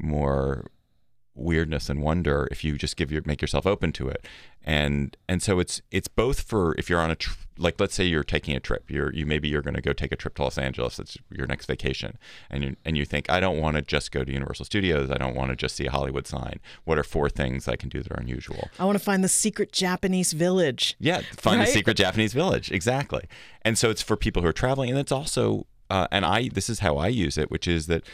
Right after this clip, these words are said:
Speaker 1: I feel like I'm really familiar with my hometown of D C, uh, but every week I'll, you know, go out with my kids and we'll find some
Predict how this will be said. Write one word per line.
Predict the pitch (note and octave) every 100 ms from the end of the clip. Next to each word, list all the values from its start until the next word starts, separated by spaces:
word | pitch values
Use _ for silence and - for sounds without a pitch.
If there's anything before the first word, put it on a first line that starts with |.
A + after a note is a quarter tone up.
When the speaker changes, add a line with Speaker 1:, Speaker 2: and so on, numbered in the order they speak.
| - -
Speaker 1:
I | G2
feel | - G#2
like | E2+
I'm | D#2+ D#2+
really | D#2 D2+
familiar | - D2+ D2 C#2+
with | C2+
my | C2+ C2+
hometown | C2+ C#2+ C2+ C2+ C2+ -
of | -
D | - D2
C, | C#3 D3 E2 - - - - - - -
uh, | - -
but | - -
every | - F#2 F#2+ G#2 G2+ F#2 - - _
week | E2+ D3 C#3+ -
I'll, | C#2 D2+ C#2 - -
you | D#2+
know, | D2 D#2
go | D#2+ D2
out | D2
with | C2
my | E2+
kids | - - F2 D2
and | D2 C#2+
we'll |
find | C#2+ - C#2+ C#2 C#2 C#2+
some | - D2 C#2 C#2